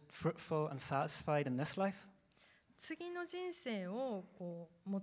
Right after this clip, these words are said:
Speaker 2: 最もこう焦点を置いて考えているクリスチャンっていうのは、この人生においても、えー、一番実を結んでいって満足している、そういうクリスチャンだと思います。
Speaker 1: Uh, the, the founder of the Protestant Church,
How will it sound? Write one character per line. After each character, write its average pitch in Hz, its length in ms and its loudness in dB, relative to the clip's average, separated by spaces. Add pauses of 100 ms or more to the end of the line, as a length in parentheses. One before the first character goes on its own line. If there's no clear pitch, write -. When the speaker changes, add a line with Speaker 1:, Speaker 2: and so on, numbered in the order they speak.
(100)
Speaker 2:
最 254 80 2
も 185 260 2
こ 190 60 -6
う - 0 -
焦 214 220 -2
点 185 160 -2
を 190 40 2
置 190 80 2
い - 20 -2
て 190 80 -4
考 190 160 -4 (100)
え 196 100 -2
て 202 120 -4
い 190 40 -2
る 196 60 -4
ク 190 120 -6
リ 196 80 2
ス 196 100 -6
チ - 80 -4
ャ 190 60 0
ン 180 40 -2
っ - 20 -
て 180 100 -6
い 180 40 0
う 185 40 0
の 175 160 -2
は、 247 160 0
こ 302 120 -2
の 320 100 -2
人 370 120 -4 (120)
生 349 180 -4
に 233 100 -2
お 233 120 -2
い 220 60 0
て 220 100 -8
も、 311 280 -2 (520)
え 170 320 -4
ー、 190 40 -6
一 233 140 -6
番 254 200 0
実 262 120 0
を 262 60 2
結 262 280 0
ん 240 100 0
で 233 100 0
い 226 40 0
っ 214 40 -4
て 196 140 -6
満 277 280 0
足 320 180 -4
し - 120 -2
て 185 100 -8
い 170 80 -6
る、 175 100 -12
そ 254 140 -8
う 269 40 -6
い 285 40 -6
う 277 40 -10
ク 233 100 -4
リ 208 60 -2
ス 208 100 -6
チ - 80 -4
ャ 175 40 0
ン 165 80 -4
だ 151 80 -8
と 156 100 -10
思 156 160 -6
い 151 60 -10
ま 151 180 -14
す。 - 240 -10 (720)
Speaker 1:
Uh, 135 160 4
the, 135 100 2 (160)
the 151 80 2
founder 185 340 6
of 139 80 4
the 139 60 0
Protestant 147 520 4
Church, - 600 0